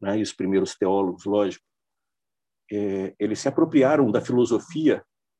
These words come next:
e aí a gente vai ver um Justino, a gente vai ver um Orígenes, a gente vai ver um Clemente de Alexandria, é, os três, os três capadócios, a gente vai ver eles, é,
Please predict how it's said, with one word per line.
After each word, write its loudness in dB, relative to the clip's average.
e -4
aí 2
a 2
gente -6
vai -2
ver -2
um -4
Justino, -4
a -2
gente -6
vai -2
ver -4
um -2
Orígenes, -4
a -2
gente -10
vai -6
ver -4
um -2
Clemente -2
de -6
Alexandria, -2
é, -4
os -16
três, 2
os -16
três 2
capadócios, 0
a 0
gente -4
vai 2
ver 2
eles, 0
é, 0